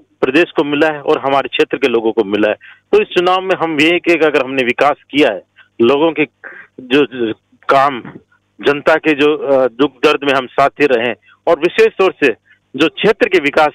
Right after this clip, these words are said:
की बात है, जिस तरह से मुख्यमंत्री के सहयोग से किया है, जरूर जनता आशीर्वाद देगी और उसी के भरोसे, उसी के दम पर हम इस चुनाव में जा रहे हैं। और एक बार पुनः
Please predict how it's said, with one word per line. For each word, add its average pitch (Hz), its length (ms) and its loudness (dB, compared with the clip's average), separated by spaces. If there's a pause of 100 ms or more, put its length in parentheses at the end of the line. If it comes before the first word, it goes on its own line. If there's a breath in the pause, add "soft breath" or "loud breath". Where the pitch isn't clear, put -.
की 143 60 -4
बात 123 320 2
है, 120 100 0 (340)
जिस 147 100 2
तरह 170 240 0
से 147 240 0 (440)
मुख्यमंत्री 143 460 0
के 131 100 -2
सहयोग 143 260 2
से 131 120 -2
किया 127 300 0
है, 110 80 -4 (360 soft breath)
जरूर 143 320 0
जनता 135 220 0
आशीर्वाद 123 400 0
देगी 143 340 0 (220 soft breath)
और 156 120 0
उसी 202 280 0
के 202 100 2
भरोसे, 135 400 0
उसी 170 240 0
के 180 120 0
दम 139 200 -2
पर 131 180 0
हम 123 100 -6
इस 117 80 -8
चुनाव 117 380 -2
में 117 120 -6
जा 110 140 0
रहे 110 140 0
हैं। - 440 -4
और 160 140 4
एक 170 120 2
बार 175 160 4
पुनः 190 380 0